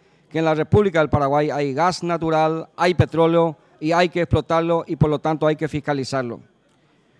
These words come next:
En el mismo sentido, presidente,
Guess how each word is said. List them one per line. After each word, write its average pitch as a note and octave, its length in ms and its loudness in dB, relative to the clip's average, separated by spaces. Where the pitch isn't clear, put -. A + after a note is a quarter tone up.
En D3+ 60 -12
el E3+ 100 -4
mismo A#3 240 0
sentido, G#3+ 800 -2
presidente, G3 920 -2